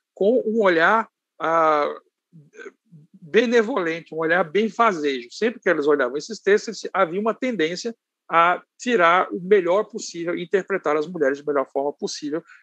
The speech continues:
s-, é, às vezes acrescentando detalhes que não estão na Bíblia.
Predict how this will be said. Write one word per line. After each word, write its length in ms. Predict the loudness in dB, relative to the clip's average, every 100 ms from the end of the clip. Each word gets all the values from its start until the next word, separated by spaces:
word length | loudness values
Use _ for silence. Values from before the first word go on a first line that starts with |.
| _ _
s-, 240 | -8 -8 -4
é, 500 | 2 4 6 6 4
às 220 | 2 2
vezes 180 | 0 0
acrescentando 640 | 0 2 0 0 -4 -6 -2
detalhes 520 | 0 0 0 -2 -4
que 100 | -10
não 100 | -8
estão 200 | -8 -6
na 140 | -4 -6
Bíblia. 360 | -6 -14 -14